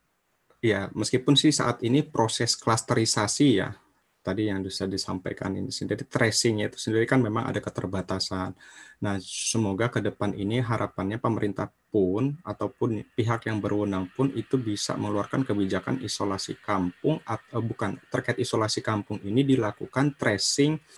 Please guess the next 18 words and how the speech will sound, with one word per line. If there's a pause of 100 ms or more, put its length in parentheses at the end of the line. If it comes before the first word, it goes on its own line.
(440)
karena
ini
kan
kasusnya
sudah
tiga
minggu
ya. (240)
Setelah
itu
harapannya
yang
di
screening,
yang
dites
ini
tadi,